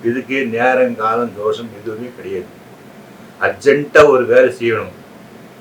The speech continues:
நாள் இல்ல, என்ன பண்றது? செவ்வாய்க்கிழமையா இருக்கு,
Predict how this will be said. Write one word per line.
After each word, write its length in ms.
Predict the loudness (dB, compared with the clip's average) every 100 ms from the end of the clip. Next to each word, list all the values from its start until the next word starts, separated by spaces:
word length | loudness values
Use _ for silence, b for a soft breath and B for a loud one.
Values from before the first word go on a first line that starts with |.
| -20 -20 -20 -20 -20 -10
நாள் 300 | 4 6 6
இல்ல, 240 | 2 -2 -6 -12 -20 -20 -20 -20 -20 -20 -20 -14 -2
என்ன 140 | 0
பண்றது? 460 | 4 4 2 -2 -2
செவ்வாய்க்கிழமையா 480 | 2 6 6 6 2
இருக்கு, 340 | 2 2 -2